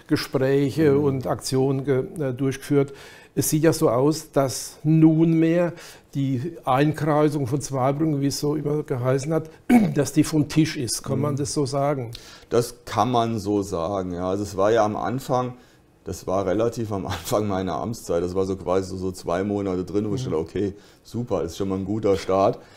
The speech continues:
Speaker 2: Ähm, das Thema Einkreisung auf dem Tisch lag. Da ging's um die Einkreisung in Pirmasens und Zweibrücken in den Kreis Südwestpfalz.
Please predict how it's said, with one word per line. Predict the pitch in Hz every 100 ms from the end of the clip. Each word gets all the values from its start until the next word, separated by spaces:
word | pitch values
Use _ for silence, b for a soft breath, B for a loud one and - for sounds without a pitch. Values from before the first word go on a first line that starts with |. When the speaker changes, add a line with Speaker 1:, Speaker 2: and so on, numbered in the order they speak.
| B 127 -
Speaker 2:
Ähm, | 101 110 113 117 117 110 87 -
das | 107 104
Thema | 117 110 104 78 -
Einkreisung | 95 110 - 87 95 107 104 107 101
auf | - 80 95
dem | 98 92
Tisch | 123 143 117
lag. | 113 107
Da | 104
ging's | 101 104
um | 95
die | 92
Einkreisung | 69 85 104 92 92 95
in |
Pirmasens | 95 101 101 98 95 90 95 98
und | - 101 113
Zweibrücken | - - 78 92 95 98 80
in | 57
den | 90 92
Kreis | - 69 71 82 - b b b -
Südwestpfalz. | - 95 90 92 - - 107 101 101 -